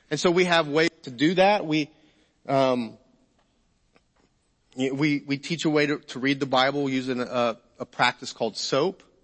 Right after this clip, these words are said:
And it's, you just read a passage, make an observation, application, and pray.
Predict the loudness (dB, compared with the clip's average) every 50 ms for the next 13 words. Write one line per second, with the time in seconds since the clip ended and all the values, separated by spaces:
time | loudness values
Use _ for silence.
0 | _ _ _ _ _ _ _ _ _ _ _ _ -18 -16 -14 -8 -6 -4 -4 -4
1 | -4 -6 -6 -8 -10 -12 -12 -20 -20 _ _ -14 -14 -12 -10 -10 -8 -4 -2 -2
2 | -2 -4 -4 -2 -2 -2 -2 -4 -6 -8 -4 -4 -4 -4 -4 -4 -4 -6 -6 -8
3 | -10 -6 -4 -2 -2 -4 -4 -6 -6 -6 -6 -6 -8 -10 -6 -4 -4 -4 -6 -10
4 | -14 -16 _ _ -4 -4 -2 -2 -4